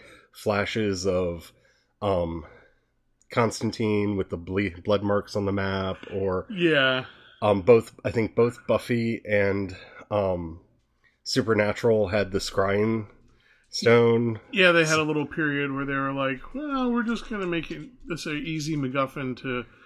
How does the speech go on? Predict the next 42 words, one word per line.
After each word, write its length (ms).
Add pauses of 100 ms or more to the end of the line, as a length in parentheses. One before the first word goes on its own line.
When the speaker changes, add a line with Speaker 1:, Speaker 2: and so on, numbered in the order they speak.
(520)
Speaker 2:
string 360
along 280
all 140
these 180
episodes." 840 (880)
Speaker 1:
Yeah, 260
and 180
I, 140 (100)
I 40
get 220
it 140
that 120
the 100
whole 320
mystery 580
of 120
the 80
season 420
is, 460
you 100
know, 60
what 180
is 120
the 100
Red 180
Angel, 520 (280)
which 240
I'm 160
allowed 200
to 60
say 160
outside 280
of 60
spoilers 320
'cause 200
it's 200
in 200
the 120
trailer 600
for 220
the 160
season 720